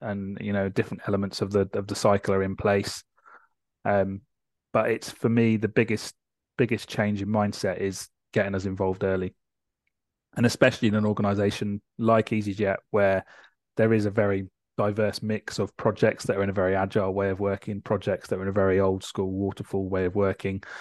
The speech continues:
um, projects that are developed in-house, ones that are third-party systems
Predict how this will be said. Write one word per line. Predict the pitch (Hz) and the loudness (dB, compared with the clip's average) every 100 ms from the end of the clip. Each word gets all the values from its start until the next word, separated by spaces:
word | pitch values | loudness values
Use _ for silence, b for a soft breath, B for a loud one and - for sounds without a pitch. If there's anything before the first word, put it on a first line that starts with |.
| B B B _ | B B B _
um, | - 90 90 | -2 -2 -2
projects | 95 87 95 - | -4 -2 -4 -2
that | 98 | -2
are | 95 | -2
developed | 98 95 95 92 | 0 0 0 -6
in-house, | 90 135 113 104 - _ | 0 4 4 2 -10 _
ones | 98 98 | -6 -4
that | 90 | -4
are | 87 | -4
third-party | - 101 - 101 92 | 2 2 4 2 0
systems | 95 104 - 104 98 98 | 0 -4 -2 -2 -2 -6